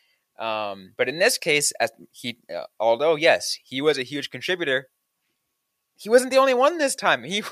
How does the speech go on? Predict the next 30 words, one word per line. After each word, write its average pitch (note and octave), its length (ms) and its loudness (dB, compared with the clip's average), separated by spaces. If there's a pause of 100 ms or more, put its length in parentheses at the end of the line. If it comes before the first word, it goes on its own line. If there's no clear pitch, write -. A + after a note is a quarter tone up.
<laughs> - 200 -16
we're G#3 80 0
not A3 220 4
saying A#3+ 340 -4
that E3 60 -10
he F3 160 -14
carried G#3+ 460 2
the G#3 60 -6
team A3 220 -10
on, G#3 220 0
on G3 160 -2
his F3+ 120 -6
back G3 320 -2
this F3 180 -6
game D#3+ 260 -12
because D3+ 340 -12
there D3+ 160 -4
were A#3 120 0
some C3 280 -12
pretty A#3+ 260 -10
good G#3+ 300 -4
contributors F#3 580 -6
in F3 200 -12
this F3 160 -8
game. G3+ 240 -4
We A#2+ 100 -6
talked E3+ 240 -2
about F#3 180 -8
Anton E3+ 440 -6
Strawman D#3 680 -2